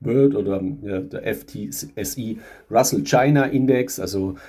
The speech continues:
ein großer Schwellenlandindex, da kommen die U S A auf rund sechzig Prozent Aktienanteil.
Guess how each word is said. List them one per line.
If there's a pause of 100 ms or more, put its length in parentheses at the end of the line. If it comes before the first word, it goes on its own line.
(140)
ein
großer
Schwellenlandindex,
da
kommen
die
U
S
A (580)
auf
rund
sechzig
Prozent
Aktienanteil.